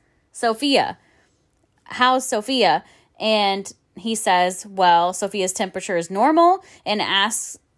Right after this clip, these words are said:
Sophia if she's been taking her medicine every day, to which Sophia responds she takes it every day if she remembers. So he tells her she needs to take, take her medicine every day, and Dorothy says she'll make sure that Sophia does.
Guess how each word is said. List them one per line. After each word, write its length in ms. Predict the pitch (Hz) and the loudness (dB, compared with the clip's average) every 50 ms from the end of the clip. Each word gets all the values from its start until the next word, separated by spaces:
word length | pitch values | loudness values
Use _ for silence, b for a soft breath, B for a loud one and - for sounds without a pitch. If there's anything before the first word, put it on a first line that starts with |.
| _ - | _ -10
Sophia 500 | - - 214 208 - 254 254 247 240 - - | -6 -6 -4 -4 -2 0 2 2 2 2 0
if 80 | 214 208 | -6 -8
she's 180 | - 214 208 | -8 -10 -8
been 140 | 180 196 190 | -8 -8 -8
taking 240 | 190 196 180 190 190 | -6 -8 -8 -8 -8
her 100 | 196 196 | -8 -4
medicine 600 | 202 233 262 262 240 240 - 160 120 - - - _ _ _ _ _ _ _ | 2 2 2 2 2 -2 -6 -8 -10 -10 -12 -18 _ _ _ _ _ _ _
every 480 | - 185 180 170 175 185 196 226 226 208 | 0 2 2 2 0 -2 -2 -2 -2 -4
day, 560 | 185 - - 254 254 254 233 202 143 123 180 | -8 -2 2 4 4 6 4 2 0 -2 -6
to 120 | 214 - 226 | -10 -4 -2
which 220 | 262 254 262 - - _ | -2 -2 -2 -6 -10 _
Sophia 460 | - - - 214 214 - 247 233 220 | -8 -4 -4 -4 -2 -2 -2 -2 0
responds 600 | 208 208 208 - - - 196 185 180 180 180 180 | 0 -2 -4 -4 -2 0 0 2 2 0 0 -4
she 120 | - - 214 | -8 -10 -6
takes 260 | - 240 214 214 - | -6 -6 -6 -6 -8
it 100 | 214 - - | -8 -2 -2
every 300 | 185 190 180 180 190 202 | -2 0 -2 -4 -8 -8
day 580 | 175 - 214 220 240 214 151 110 160 240 - _ _ _ _ _ _ _ _ _ _ _ _ _ _ - | -6 -4 0 0 2 2 0 0 -4 -6 -10 _ _ _ _ _ _ _ _ _ _ _ _ _ _ 0
if 180 | 175 180 175 | 0 0 0
she 220 | - - - 180 170 | -2 -6 -8 -6 -4
remembers. 800 | 160 165 160 160 190 220 220 175 139 95 73 - 190 - - b b b b b | -2 -2 -2 0 0 0 0 -2 -4 -8 -8 -10 -10 -12 -12 b b b b b
So 120 | b - 226 | b -6 -4
he 60 | 214 | 0
tells 220 | 214 254 220 226 | 2 2 2 2
her 80 | 226 240 | 0 -4
she 140 | 247 - 226 | -6 -6 -6
needs 160 | 208 202 - | -6 -6 -4
to 100 | - 214 | -6 -6
take, 260 | - - - - _ _ _ - | -6 -6 -8 -10 _ _ _ -10
take 220 | - - 202 185 | -6 -6 -6 -6
her 80 | - 196 | -4 -2
medicine 340 | 190 214 254 294 - 302 277 | 0 0 0 0 0 0 2
every 220 | 269 262 269 277 | 2 2 0 0
day, 240 | 262 269 254 247 247 | 2 4 4 4 2
and 100 | 220 196 | 2 0
Dorothy 240 | 170 165 170 - 185 | 0 -2 -2 -4 -6
says 220 | 175 - 170 170 | -6 -4 -4 -4
she'll 140 | - - 175 | -4 -6 -6
make 180 | 165 165 165 - | -6 -6 -6 -6
sure 180 | - 196 190 | -6 -6 -4
that 80 | 180 170 | -4 -4
Sophia 380 | - - 170 165 - 170 160 | -6 -6 -6 -6 -4 -6 -6
does. 360 | 160 - - - - - - | -4 -6 -8 -10 -10 -12 -14